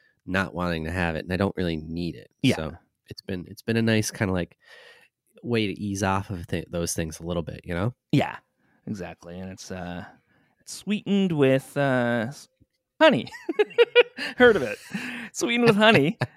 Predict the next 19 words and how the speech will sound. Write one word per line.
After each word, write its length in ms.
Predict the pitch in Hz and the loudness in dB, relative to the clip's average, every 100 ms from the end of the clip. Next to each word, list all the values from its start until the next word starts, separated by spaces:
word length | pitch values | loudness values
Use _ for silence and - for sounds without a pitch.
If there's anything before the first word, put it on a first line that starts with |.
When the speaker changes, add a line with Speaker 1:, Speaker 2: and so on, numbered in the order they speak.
| - - - - | -4 -4 -4 2
Speaker 2:
Uh, 460 | 170 170 160 170 - | 4 6 6 6 2
a-, 320 | 98 147 - | -4 -6 -2
and 340 | 180 180 170 165 | 0 2 2 2
it's 300 | 160 156 - | 2 0 -6
delicious. 440 | 175 185 190 196 | 0 2 4 2
So 160 | - 170 | 6 6
it's 100 | 175 | 6
not 140 | 190 170 | 2 2
like 160 | 170 | -2
this 160 | 147 131 | -2 -4
gross, 420 | - 139 143 - | 2 4 4 2
like, 320 | 127 117 - | -2 -4 -8
you 140 | 117 120 | -8 -6
know, 200 | 113 110 | -6 -6
some 200 | 127 113 | -6 -6
of 60 | |
these 260 | 117 107 - | -6 -6 -4
shots. 340 | - 113 110 | -2 -4 -2
It's 140 | 101 | -2